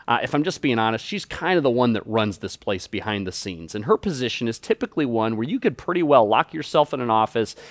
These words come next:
and, and just get a lot of, like, this administrative work done here for this church. But it was just actually this last Sunday. Um, we ended up having to tear down our Grand Blanc space at the last minute. And what do you know? Sue was there to help tear it down.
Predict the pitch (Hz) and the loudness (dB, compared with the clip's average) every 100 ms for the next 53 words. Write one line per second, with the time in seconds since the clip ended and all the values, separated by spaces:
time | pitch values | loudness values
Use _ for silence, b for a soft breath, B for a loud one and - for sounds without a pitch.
0 | B 127 127 123 117 131 143 117 120 143 | B -2 -2 -2 0 4 4 4 4 4
1 | 156 165 120 127 120 123 - 117 127 147 | 6 4 2 0 0 -2 -4 2 4 4
2 | - - 131 120 104 123 110 113 123 123 | 0 0 2 0 0 -2 -2 2 4 4
3 | 113 123 113 - 123 107 107 - - 92 | 2 -2 -4 0 0 2 -2 -6 -6 -8
4 | - - 120 120 202 220 202 - 156 120 | -6 -4 -2 0 0 2 0 0 0 0
5 | - 110 135 143 - - 110 90 78 - | -2 4 4 4 0 -2 -2 -2 -8 -14
6 | B B B B B 127 120 120 165 190 | B B B B B 6 6 6 6 6
7 | 165 135 151 120 - 160 156 143 139 117 | 2 4 2 2 -4 0 4 6 4 4
8 | 113 120 117 117 120 - 110 104 - 87 | 2 0 2 0 0 -2 -2 -2 -6 -4
9 | 107 113 - 98 95 - 104 143 151 127 | 0 0 -2 -4 -4 -4 0 4 4 4
10 | 117 113 - 135 135 - 123 113 107 113 | 2 0 -2 0 0 2 2 4 4 2
11 | - - 113 87 104 87 71 | 0 -2 -2 0 -2 -4 -8